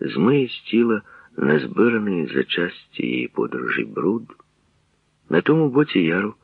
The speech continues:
видно було великі будівлі, клуні, комори, загони, скирти соломи. Це, очевидно, був отой радгосп досягнення Жовтня. Дорога збігала вниз до ставу крутими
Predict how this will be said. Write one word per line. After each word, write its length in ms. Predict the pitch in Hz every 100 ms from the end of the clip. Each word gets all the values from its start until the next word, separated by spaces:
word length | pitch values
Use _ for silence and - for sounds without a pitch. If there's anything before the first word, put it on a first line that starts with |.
| _ _ _
видно 400 | 57 92 120 127
було 280 | 123 123 120
великі 380 | 87 107 131 117
будівлі, 580 | 92 80 90 101 98 -
клуні, 420 | - 67 87 90
комори, 540 | - 65 67 76 85 76
загони, 560 | 60 62 73 82 82 - _
скирти 480 | - - 65 - 113
соломи. 500 | - 62 62 58 - - _ _ _ _ _
Це, 220 | - - 151
очевидно, 640 | 147 - 135 139 123 123
був 300 | 113 135 -
отой 320 | 110 - 113
радгосп 500 | 104 85 90 107 - _ -
досягнення 720 | - 80 - 104 - 98 92
Жовтня. 500 | 82 58 - - 58 - _ _ _ _ _ _ _ _
Дорога 360 | - 113 156 147
збігала 420 | 117 110 127 131
вниз 260 | 95 104 113 - _ -
до 180 | 73
ставу 380 | - - 104 110
крутими 500 | - 67 - 113 107